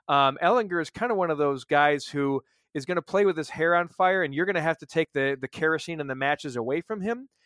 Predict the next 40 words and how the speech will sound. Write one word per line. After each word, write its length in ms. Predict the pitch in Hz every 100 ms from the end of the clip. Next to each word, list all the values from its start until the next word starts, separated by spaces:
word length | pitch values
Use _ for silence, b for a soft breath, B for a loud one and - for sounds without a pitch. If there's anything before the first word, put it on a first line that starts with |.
| _ _
Um, 380 | 143 143 139 147
and 140 | 156
so 120 | - 156
I 100 | 151
think 200 | 214 190
that 140 | 147
this 180 | 247 -
might 220 | 262 156
be 100 | 160
a 60 | 139
situation 680 | 156 - 147 139 - 147
where 380 | 135 135 131 131 - _ _
if 100 | 135 -
I'm, 600 | 160 185 214 202 185 165 _ -
uh, 380 | 143 139 131 123 _ _
Tom 280 | - 175 143
Herman, 340 | 175 160 135 151
I'm 160 | 156
gonna 280 | 190 156 139
have, 480 | 127 156 147 143 131 b b b b
you 80 | 151
know, 100 | 139
packages 540 | - 165 160 143 151
where, 280 | 131 143 135
you 140 | 135 127
know, 160 | 127
maybe 240 | 135 196 190
you 120 | 151
keep 200 | - 185
Ehlinger 340 | 175 160 151 151
on 80 | 143
the 60 |
field, 260 | - 170 156
maybe 220 | 151 143
you 40 |
take 220 | 143 151 143
him 120 | 143
out, 200 | 143 143
and, 240 | 147 135 139
and 280 | 143 131